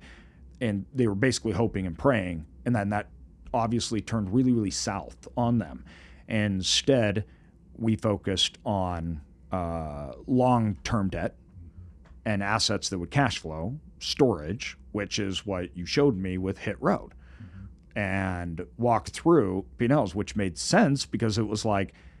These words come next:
Speaker 1: "Yeah, I get this as cash flow," 'cause my, my background and basis was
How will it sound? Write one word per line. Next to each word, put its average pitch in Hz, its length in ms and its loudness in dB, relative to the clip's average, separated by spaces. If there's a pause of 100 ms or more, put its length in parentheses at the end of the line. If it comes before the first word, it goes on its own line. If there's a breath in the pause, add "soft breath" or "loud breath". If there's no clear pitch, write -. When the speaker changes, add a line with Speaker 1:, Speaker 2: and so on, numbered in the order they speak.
(180 soft breath)
Speaker 1:
"Yeah, 160 140 4
I 120 100 4
get 147 180 2
this 107 200 0
as 101 140 -4
cash 92 260 -2
flow," 120 120 0
'cause 117 180 -6
my, 123 400 4 (300)
my 110 320 2
background 98 460 0
and 82 80 -8
basis 85 540 -6
was 92 380 -2